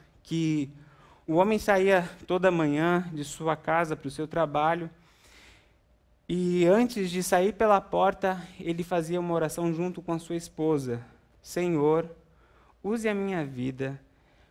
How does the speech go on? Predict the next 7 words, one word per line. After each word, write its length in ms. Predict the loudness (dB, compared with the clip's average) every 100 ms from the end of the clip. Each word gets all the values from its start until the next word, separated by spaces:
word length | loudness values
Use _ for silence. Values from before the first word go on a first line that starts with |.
| _
para 220 | -4 -4 -4
que 200 | -8 -6
o 120 | -2
mundo 440 | -2 0 -2 -4
possa 380 | -4 -6 -6 -8
conhecer 880 | -6 -4 -2 -4 -8 -4 -2 -2 -6 -12 _ _ -8
Jesus, 720 | -2 -2 -2 -8 -10 -14